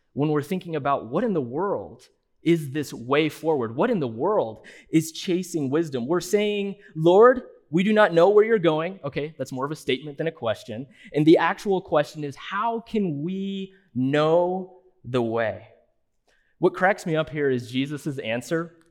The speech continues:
kind of ignores the question and goes from the shallow, you know, "How do we know the way?" to the existential,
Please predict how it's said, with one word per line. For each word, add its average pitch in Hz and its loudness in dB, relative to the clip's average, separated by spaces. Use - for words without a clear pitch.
kind 170 6
of 165 0
ignores 131 -2
the 139 -2
question 233 0
and 156 4
goes 185 6
from 175 -2
the 135 0
shallow, 180 2
you 151 0
know, 139 4
"How 156 2
do 196 2
we 190 2
know 175 0
the 160 0
way?" 151 0
to 170 -8
the 160 -4
existential, 165 -2